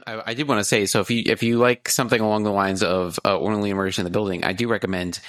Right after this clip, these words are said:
After Party on Apple T V, um, which, uh, features, uh, Sam Richardson of Detroiters and I Think You Should Leave, uh, on Netflix.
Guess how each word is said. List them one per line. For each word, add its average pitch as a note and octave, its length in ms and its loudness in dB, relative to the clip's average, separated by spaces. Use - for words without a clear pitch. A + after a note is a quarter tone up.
After A2+ 260 -2
Party F2 380 -2
on F2+ 300 -2
Apple F#2+ 240 -4
T - 160 -4
V, F2 340 -4
um, F2 480 -2
which, - 360 -2
uh, F2 460 0
features, G2+ 500 0
uh, F#2 180 2
Sam B2 200 2
Richardson F#2+ 460 -2
of F2 300 0
Detroiters F#2 760 0
and F2 400 -2
I F2 140 -2
Think F#2 180 -8
You E2+ 80 -6
Should - 140 -8
Leave, F2+ 340 -4
uh, F2 60 -2
on F2 360 -2
Netflix. G2+ 500 -2